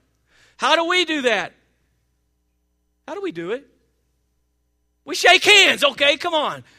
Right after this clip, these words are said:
We shake hands, and, you know, I do the, the real handshake. You know, I'm usually patting you on the back, shaking hand, and some people it's like dead fish, you know, things like that. So that's how we understand and, and interpret and apply, and apply those things.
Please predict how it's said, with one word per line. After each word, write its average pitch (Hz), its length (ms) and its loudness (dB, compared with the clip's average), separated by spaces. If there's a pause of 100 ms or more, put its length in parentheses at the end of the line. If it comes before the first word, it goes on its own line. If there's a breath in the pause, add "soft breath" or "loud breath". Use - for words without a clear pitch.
(320 soft breath)
We 180 80 -16
shake 247 220 -4
hands, 240 280 -4
and, 196 180 -16
you 180 80 -14
know, 202 120 -6
I 208 120 -4
do 226 160 -12
the, 165 220 -12 (220 soft breath)
the 160 100 -14
real 214 180 -2
handshake. 185 440 -12
You 170 80 -10
know, 180 100 -8
I'm 202 140 -12
usually 175 180 -14
patting 160 240 -16
you 170 80 -18
on 175 80 -18
the 156 80 -12
back, 165 100 -16
shaking 160 240 -18
hand, 160 200 -14
and 135 100 -18 (180 soft breath)
some 165 160 -18
people 156 220 -14
it's 156 100 -14
like 151 240 -12
dead 147 200 -14
fish, 147 340 -14
you 156 140 -16
know, 160 200 -12 (160 loud breath)
things 170 220 -14
like 156 180 -10
that. 160 240 -8 (260 loud breath)
So 233 160 -6
that's 226 200 -2
how 254 180 0
we 233 140 -6
understand 220 560 -8
and, 214 100 -14 (260)
and 185 140 -10
interpret 190 480 -14
and 175 100 -12
apply, 233 520 -8 (240 loud breath)
and 180 100 -10
apply 226 360 -6
those 175 260 -12
things. 120 420 -16